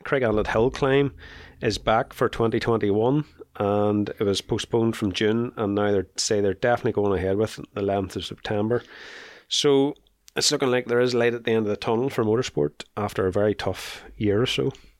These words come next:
So looking forward to that. If you've never been to any hill climb events in Northern Ireland, I advise you go to it. There's all walks and talks and shapes and sizes of cars compete in the hill climb.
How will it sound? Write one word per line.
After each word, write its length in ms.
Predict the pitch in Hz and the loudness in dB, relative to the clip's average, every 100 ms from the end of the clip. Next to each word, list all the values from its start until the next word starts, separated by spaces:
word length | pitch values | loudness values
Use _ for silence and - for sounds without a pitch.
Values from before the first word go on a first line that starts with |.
| _ | _
So 340 | - - - - | -8 -6 -8 -8
looking 260 | 131 117 110 | -6 -4 -4
forward 280 | - 101 98 | -2 -4 -4
to 60 | |
that. 220 | 95 104 113 | -6 -6 -6
If 120 | 107 | -4
you've 100 | 107 | 0
never 160 | 117 | 2
been 220 | 110 107 104 | 2 0 0
to 80 | |
any 160 | 101 101 | 0 0
hill 180 | 95 98 | 0 -2
climb 240 | - 110 | 0 0
events 280 | 113 113 - | 2 2 2
in 40 | |
Northern 200 | 117 113 | 2 2
Ireland, 200 | 117 113 | 2 2
I 80 | 107 | 2
advise 380 | 98 90 104 101 | 2 2 2 2
you 60 | 98 | 0
go 160 | 98 | -2
to 160 | - 117 | -2 -4
it. 140 | - | -2
There's 280 | 101 95 - - - - - - | -4 -4 -6 -10 -18 -18 -20 -4
all 180 | 135 120 | 0 2
walks 340 | 110 107 - - | 4 2 0 -2
and 240 | 104 90 - - - - - - - - - | -2 -2 -8 -18 -18 -16 -16 -18 -20 -18 -2
talks 340 | 117 113 - | 0 0 0
and 320 | 101 95 90 - | 0 0 -4 -4
shapes 320 | - - 110 - | -2 0 0 0
and 100 | 98 | 2
sizes 360 | 110 104 110 | 4 2 2
of 100 | 107 | 0
cars 640 | - 101 104 123 - - - _ _ - - - | 0 0 2 0 -2 -8 -12 _ _ -20 -16 -6
compete 320 | 113 104 110 | -2 0 2
in 140 | 127 | 2
the 60 | 127 | 2
hill 160 | 131 135 | 2 0
climb. 280 | 139 131 | 0 0